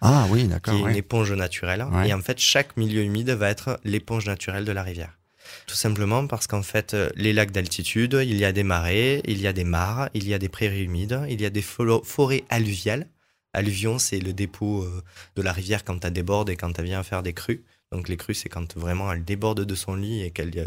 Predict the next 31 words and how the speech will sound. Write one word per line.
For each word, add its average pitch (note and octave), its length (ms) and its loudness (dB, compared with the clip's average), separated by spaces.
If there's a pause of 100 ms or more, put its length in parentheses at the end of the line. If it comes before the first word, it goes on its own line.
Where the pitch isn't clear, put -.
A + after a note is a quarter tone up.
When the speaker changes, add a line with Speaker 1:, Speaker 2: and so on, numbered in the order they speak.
Speaker 2:
qu'elle F#2+ 220 -4
inonde G#2+ 420 -2
tout - 140 -8
le G#2+ 80 0
reste. A2+ 300 -2 (400)
Et F#2 80 -2
en F2+ 80 0
fait, A#2 180 -4
ces G#2+ 120 0
forêts G#2+ 280 -2
alluviales G2+ 480 0
ont F#2+ 160 -2
l'habitude G2 520 -4
d'être, F2+ 360 -8
euh, E2+ 240 -2
inondées G2 480 -4 (160)
et F#2 60 -8
donc E2+ 160 -6
ça - 120 -8
leur D2+ 120 -4
pose - 200 -4
pas - 120 -6
de - 80 -6
problème. F#2 380 -4 (440)
Il - 40 4
y - 20 10
a - 20 10
aussi G#2 220 2
des G#2 100 4
bras G2+ 220 2
morts. A2+ 340 2